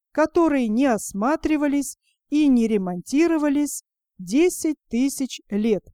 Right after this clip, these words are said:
и которые надо бы давным-давно сломать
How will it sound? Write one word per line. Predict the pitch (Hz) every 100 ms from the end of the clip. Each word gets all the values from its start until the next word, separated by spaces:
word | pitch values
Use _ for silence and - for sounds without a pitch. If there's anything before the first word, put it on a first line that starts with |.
| _ _ -
и | 294
которые | 240 214 269 311 330 320 294
надо | 233 185 247 247
бы | 247 262
давным-давно | 202 185 196 285 339 254 262 247 262 269
сломать | - - 208 175 214 311 -